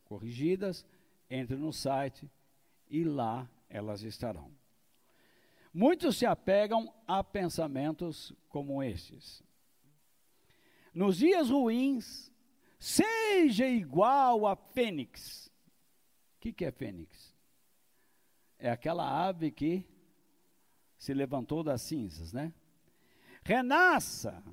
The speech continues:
levante a cabeça, pois dias melhores estão por vir. Já ouviram coisas semelhantes?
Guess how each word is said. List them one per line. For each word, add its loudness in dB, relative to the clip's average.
levante 2
a 2
cabeça, 4
pois 2
dias -2
melhores 2
estão -4
por 0
vir. -4
Já -6
ouviram -4
coisas -6
semelhantes? -12